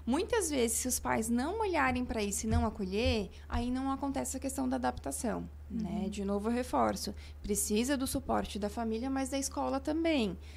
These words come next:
Speaker 1: né? Porque, querendo ou não, a criança tá nesse meio, então precisa do apoio da escola e do apoio dos pais pra poder permanecer na escola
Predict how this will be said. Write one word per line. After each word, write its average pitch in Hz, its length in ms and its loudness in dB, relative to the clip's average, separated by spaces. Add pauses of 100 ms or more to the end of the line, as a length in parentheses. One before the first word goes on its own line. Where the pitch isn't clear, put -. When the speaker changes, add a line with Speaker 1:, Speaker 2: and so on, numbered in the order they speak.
(220)
Speaker 1:
né? 196 320 2
Porque, 226 240 -4
querendo 214 400 0
ou 208 80 0
não, 220 280 0
a 254 60 0
criança 277 400 0
tá 403 260 0
nesse 330 300 -2
meio, 190 400 0
então 190 220 -4
precisa 277 580 -2
do 381 140 0
apoio 262 400 2
da 240 80 -2
escola 226 420 0
e 339 60 -6
do 381 100 -4
apoio 339 300 -4
dos 339 160 -2
pais 302 260 0
pra - 140 -4
poder 311 240 -2
permanecer 320 600 -4
na 302 80 -4
escola 311 440 0